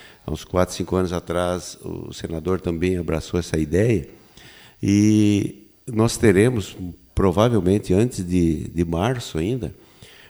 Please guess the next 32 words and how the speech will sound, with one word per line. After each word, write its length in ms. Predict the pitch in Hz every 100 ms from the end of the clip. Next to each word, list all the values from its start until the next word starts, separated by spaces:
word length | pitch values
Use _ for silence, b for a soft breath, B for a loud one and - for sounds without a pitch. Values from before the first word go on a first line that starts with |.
| _
uma 160 | 95 101
reunião 420 | 110 104 92 104
com 160 | 113 95
os 140 | 82
municípios 880 | 92 90 82 - 98 - 87 - -
da 240 | 80 80
nossa 320 | 78 78 -
região 480 | 85 85 73 87 107
aqui, 380 | 80 - 107 131 B B B
atingidos, 720 | - - 85 71 92 123 - 80
os 260 | 80 76
de 200 | 80 78
Santa 360 | - - 85 82
Catarina, 640 | 87 - 82 98 131 131 - - b b
Santa 260 | - 85 85
Catarina, 520 | 85 87 90 127 131 B B B B
inclusive 520 | 113 143 117 113 127
com 340 | - 139 135 131
o, 160 | 107
estará 320 | 110 - 107
presente 440 | 107 110 95 104 117
o 40 |
governador 600 | 117 110 107 104 95 104
de 60 | 104
Santa 200 | 95 85
Catarina. 460 | 85 82 76 71
Está 220 | 73 - 82
sendo 280 | - 95
construída 640 | - 95 - 90 95 98 92
essa 180 | -
reunião. 480 | 90 92 90 95 131 - B B B B B B -
É, 540 | 101 98 101 98 95